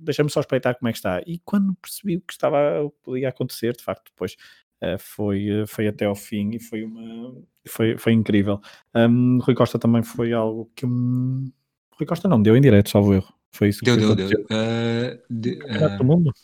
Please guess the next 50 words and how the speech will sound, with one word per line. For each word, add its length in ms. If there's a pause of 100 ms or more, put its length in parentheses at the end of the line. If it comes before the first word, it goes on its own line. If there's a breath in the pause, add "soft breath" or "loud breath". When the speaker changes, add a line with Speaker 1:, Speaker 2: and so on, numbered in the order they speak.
(120)
Speaker 1:
Olha 140
que 80
eu 40
tenho 160
Speaker 2:
eu 80
Speaker 1:
ideia 120
Speaker 2:
vi 60
Speaker 1:
que 80
Speaker 2:
em, 180
eu 120
vi 220
em 100
direto, 520
mas 220
realmente 320
acho 140
que 60
foi 200
Speaker 1:
Acho 400
que 60
foi 100
via 0
Speaker 2:
no, 120
Speaker 1:
streaming. 380
Speaker 2:
no 100
YouTube 500 (100)
ou 100
assim. 280
Speaker 1:
Pois, 340
Speaker 2:
Yeah. 100
Speaker 1:
exato. 340
Não 140
deu 140
na 100
televisão, 540
eu 80
no 80
sítio 220
onde 100
eu 20
estava 260
depois 180
não 100
conseguia 340
ver, 140
mas 120
estava 180
a 20
acompanhar 420
via 320